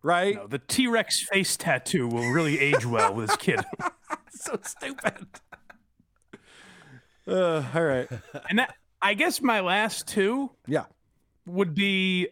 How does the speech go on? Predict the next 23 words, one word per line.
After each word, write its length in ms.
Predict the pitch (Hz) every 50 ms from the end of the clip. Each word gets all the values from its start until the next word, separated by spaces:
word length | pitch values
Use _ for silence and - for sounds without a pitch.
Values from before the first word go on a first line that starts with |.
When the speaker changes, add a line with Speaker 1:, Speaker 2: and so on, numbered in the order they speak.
| _ -
Speaker 2:
uh, 300 | - 127 127 123 120 127 -
if 100 | 180 156
we 80 | 208
could 120 | 185 208 190
go 100 | 262 294
to 220 | 302 320 240 170 -
number 480 | 160 165 190 196 196 196 180 175 151 - -
eight. 280 | 151 160 156 135 120 - - -
It's 140 | 170 156 -
a 60 | 180
little 160 | 214 262 277
bit 140 | 277 262 208
long, 520 | 170 156 156 160 180 214 247 269 269 240 - - - - - _ _ _ _ _ _
but 100 | - 208
I 80 | 202 196
think 220 | - - 254 214
it's 100 | 226 - 208
important 580 | 175 139 - - - 220 226 220 214 190 -
to 80 | - 175
show 640 | - - - 190 170 170 175 165 160 156 151 - - - - 143
just 360 | 127 - 214 214 - - -
how 160 | - - 220
dumb 760 | 196 151 127 110 165 151 160 175 170 160 151 147 143 135 120